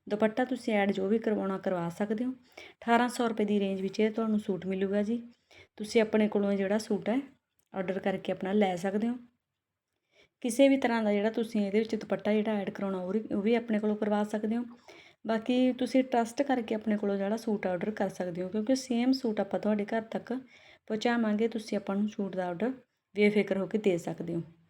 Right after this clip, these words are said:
ਤੇ ਬਾਕੀ ਜਿਹੜੇ ਮੈ-, ਭੈਣ ਭਰਾ ਆਪਣੇ ਚੈਨਲ 'ਤੇ ਪਹਿਲੀ ਵਾਰ ਜੁੜਦੇ ਆ ਜੀ, ਸਬਸਕ੍ਰਾਈਬ ਤੇ ਲਾਈਕ ਜ਼ਰੂਰ ਕਰ ਲਿਆ ਕਰੋ ਜੀ,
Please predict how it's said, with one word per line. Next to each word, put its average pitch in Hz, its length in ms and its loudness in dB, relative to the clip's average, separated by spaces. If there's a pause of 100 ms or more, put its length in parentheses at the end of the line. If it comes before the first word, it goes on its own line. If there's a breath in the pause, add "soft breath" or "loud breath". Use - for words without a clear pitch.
(400 soft breath)
ਤੇ 214 140 4
ਬਾਕੀ 220 360 2
ਜਿਹੜੇ 226 340 2
ਮੈ-, 214 400 0
ਭੈਣ 240 220 0
ਭਰਾ 233 260 -2 (440)
ਆਪਣੇ 208 220 -2
ਚੈਨਲ 202 300 0
'ਤੇ 208 80 -2
ਪਹਿਲੀ 196 300 0
ਵਾਰ 233 160 4
ਜੁੜਦੇ 208 320 0
ਆ 202 40 0
ਜੀ, 208 140 2
ਸਬਸਕ੍ਰਾਈਬ 196 640 -2
ਤੇ 214 160 0
ਲਾਈਕ 196 360 2
ਜ਼ਰੂਰ 196 300 -2
ਕਰ 214 180 -2
ਲਿਆ 185 160 -4
ਕਰੋ 190 220 -4
ਜੀ, 208 180 -8